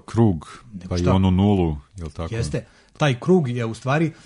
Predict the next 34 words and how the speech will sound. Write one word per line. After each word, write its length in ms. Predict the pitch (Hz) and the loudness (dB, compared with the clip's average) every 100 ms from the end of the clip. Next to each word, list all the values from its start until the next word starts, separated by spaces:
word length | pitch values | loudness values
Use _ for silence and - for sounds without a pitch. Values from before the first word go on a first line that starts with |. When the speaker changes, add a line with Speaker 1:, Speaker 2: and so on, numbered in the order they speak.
| _ | _
Speaker 2:
podražavanje 640 | 131 117 113 127 156 160 | -6 -4 0 2 2 2
zbivanja 460 | 113 113 151 151 139 | 0 0 0 0 0
u 80 | 120 | -2
kosmosu. 440 | 139 123 98 - | -2 -4 -6 -12
Gde 120 | 107 | -6
god 220 | 127 190 - | 0 0 0
se 120 | - | 0
to 240 | 160 127 - _ | 0 -2 -8 _
vidi, 420 | 110 127 175 170 160 _ - | -4 0 2 2 -2 _ -8
zapravo 400 | 120 147 143 131 | -4 -2 -4 -4
se 120 | 123 | -6
događa 360 | 113 139 131 117 | -4 -4 -4 -4
takvo 300 | 127 123 117 | -6 -4 -6
jedno 160 | 120 | -6
podražavanje. 640 | 117 110 107 107 101 95 90 - _ | -8 -8 -8 -6 -8 -10 -16 -20 _
Tako 260 | - 180 175 | -4 -2 0
da 60 | 151 | 0
i 80 | |
u 40 | 143 | 0
umetnosti 520 | 160 170 139 123 131 | 0 0 -2 -4 -2
možemo 320 | 135 131 113 | -2 0 -2
da 80 | 107 | -6
kažemo, 340 | 107 139 123 | -4 -4 -2
ja 120 | 117 110 | -2 -4
bih 120 | 98 | -8
to 80 | 104 | -10
tako 260 | 107 113 | -10 -10
rekao, 380 | 104 117 165 135 - _ - | -10 -6 -4 -4 -10 _ -12
ovaj, 400 | 131 120 123 120 | -8 -4 -4 -4
nema 320 | 131 160 202 | 0 2 2
suštinski 440 | 139 165 196 170 127 | 2 -2 -2 -2 -4
s-, 140 | - - | -8 -10
ničeg 460 | 139 175 190 143 | -2 -2 0 2
novog. 460 | 127 127 95 - | 2 2 -2 -10